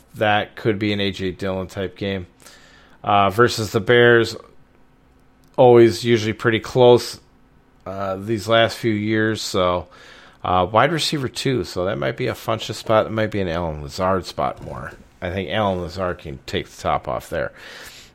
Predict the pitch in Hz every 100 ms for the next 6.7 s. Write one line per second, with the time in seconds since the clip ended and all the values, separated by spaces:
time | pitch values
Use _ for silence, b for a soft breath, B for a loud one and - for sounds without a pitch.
0 | - 139 135 135 127 - - 110 95 101
1 | 90 - - 95 92 87 85 - 85 85
2 | 85 85 92 85 85 95 85 - 90 82
3 | 80 73 - 80 78 - 95 87 - 82
4 | 87 82 90 87 78 B B B B B
5 | B _ _ 90 87 85 80 78 76 92
6 | 104 104 98 95 92 - -